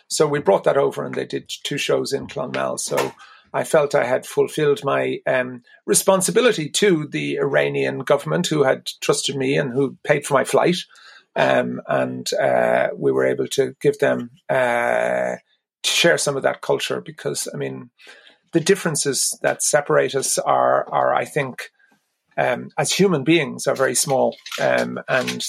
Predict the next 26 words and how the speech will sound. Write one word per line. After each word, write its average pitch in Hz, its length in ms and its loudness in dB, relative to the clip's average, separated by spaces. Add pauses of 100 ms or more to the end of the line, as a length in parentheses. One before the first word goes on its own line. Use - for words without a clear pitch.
that, - 280 -2
um, 127 520 -4
that's - 380 -2
the 143 80 -4
wonderful 139 340 -2
thing 143 200 -2
about, 127 300 0 (240)
um, 127 300 -2 (340)
the 160 80 4
opportunity 151 440 0
of 135 100 -4
traveling, 151 480 0
is 123 200 -6
that, - 220 -2 (160)
is - 200 -10
realizing 139 560 -2
that. 208 260 0
I - 60 -6
mean, 135 140 -4
the 131 60 -2
political 185 400 4
differences 143 540 -2
are 131 140 2
huge, 127 520 -4
and, 123 280 -4 (480)
um, 123 400 -2